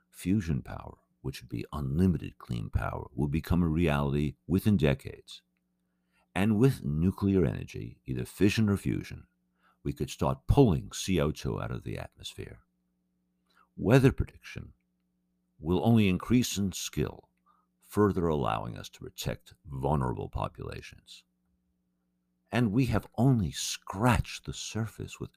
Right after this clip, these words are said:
adaptation, including more water stor-, storage capacity,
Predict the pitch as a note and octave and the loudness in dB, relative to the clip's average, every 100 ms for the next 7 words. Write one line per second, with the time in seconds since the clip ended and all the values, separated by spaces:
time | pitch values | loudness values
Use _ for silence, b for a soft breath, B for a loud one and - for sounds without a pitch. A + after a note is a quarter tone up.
0 | - D2 D2 D2+ - - - G2+ - - | -4 -2 -2 -4 -6 -4 -2 0 -2 -12
1 | - _ _ _ _ _ _ _ _ _ | -16 _ _ _ _ _ _ _ _ _
2 | _ _ G#2 F#2+ C#2+ B1+ A#1 B1 A1 G#1 | _ _ -6 -4 -4 -4 -4 -6 -6 -6
3 | G#1+ G1+ C2+ D#2+ C2+ - A#1 A#1+ A#1 - | -6 -2 2 2 0 -2 -2 0 -2 -2
4 | F#2 D2 C2+ - - G#1+ G1+ A1 G1+ G1+ | 2 4 2 -4 -6 -6 -4 -4 -4 -6